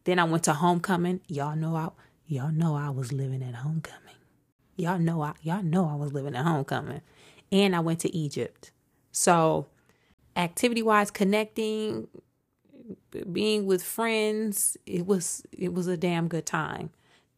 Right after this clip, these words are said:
Professionally, it was pretty good too. It wasn't, um, it wasn't one of my, my best years as, of success, but I would say I maintained. I had the podcast going, Black News,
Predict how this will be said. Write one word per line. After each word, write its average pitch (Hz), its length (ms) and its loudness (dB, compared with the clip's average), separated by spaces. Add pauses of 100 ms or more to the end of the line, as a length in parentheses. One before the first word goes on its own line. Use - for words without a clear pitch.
(120)
Professionally, 269 680 0
it 381 160 -2
was 453 100 4
pretty 440 240 4
good 440 220 0
too. - 240 -2 (100)
It 302 160 -2
wasn't, 349 600 0
um, 277 500 -4 (640)
it 339 160 4
wasn't 277 260 4
one 247 140 0
of 220 80 0
my, 180 180 0 (340)
my 165 140 -2 (160)
best 185 540 2 (120)
years 254 640 -2
as, 226 180 -2
of 226 180 0
success, - 580 -2 (1120)
but 269 160 4
I 339 80 4
would 320 140 0
say 262 100 -2
I 233 80 0
maintained. 190 560 -2 (220)
I 180 180 -2
had 208 240 -2
the - 80 -14
podcast 208 480 -4
going, 190 220 -2
Black 185 240 -4
News, 185 420 -4